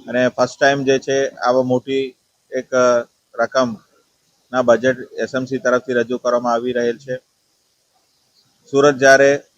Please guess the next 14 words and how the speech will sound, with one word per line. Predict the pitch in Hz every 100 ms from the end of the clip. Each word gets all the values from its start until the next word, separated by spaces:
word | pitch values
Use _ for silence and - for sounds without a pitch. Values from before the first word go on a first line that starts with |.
| _
રાજ્ય | 113 127 135
ક-, | 139 135 82 - - 110
રાજ્ય, | 120 123 139 143 131 -
રાષ્ટ્રમાં | 120 123 - 135 127 104 _ _ 127
કાયમ | 120 117 127 131 107
પ્રથમ | _ 117 131 127
રહ્યું | 127 123
છે | 131
અને | 131 131
વિશ્વકક્ષાનું | 120 - 139 131 123 135 135
શહેર | 123 120 131
બની | 123 127 127
રહ્યું | 127 120
છે | 131